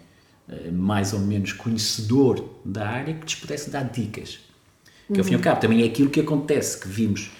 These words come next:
Speaker 1: ou que ouvimos várias vezes nos nossos convidados,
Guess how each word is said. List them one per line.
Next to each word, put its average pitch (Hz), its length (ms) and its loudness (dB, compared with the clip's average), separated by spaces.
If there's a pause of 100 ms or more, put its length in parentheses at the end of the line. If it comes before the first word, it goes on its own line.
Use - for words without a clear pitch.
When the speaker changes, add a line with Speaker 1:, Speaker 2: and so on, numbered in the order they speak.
(160)
Speaker 1:
ou - 80 -8
que - 80 -4
ouvimos 104 300 2
várias 104 260 2
vezes 101 300 -2
nos 95 240 -4
nossos 101 240 -6
convidados, 117 640 -4